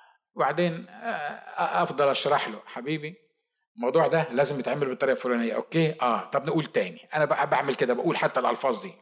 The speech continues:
"طب نقول تاني." "آه، عارف البتاع ده اللي أنت بتتكلم عنه ده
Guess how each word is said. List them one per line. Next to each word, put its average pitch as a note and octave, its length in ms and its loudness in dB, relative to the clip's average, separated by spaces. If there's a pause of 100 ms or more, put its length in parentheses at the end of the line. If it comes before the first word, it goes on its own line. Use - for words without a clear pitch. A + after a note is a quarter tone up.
(560)
"طب D3+ 160 2
نقول E3+ 200 6
تاني." G2+ 420 -2 (360)
"آه، A2 280 0
عارف C#3+ 300 0
البتاع C#3 300 0
ده D3+ 100 2
اللي C#3 200 2
أنت D3+ 160 -4
بتتكلم B2+ 720 -4
عنه D#3+ 240 -4
ده G#3 180 2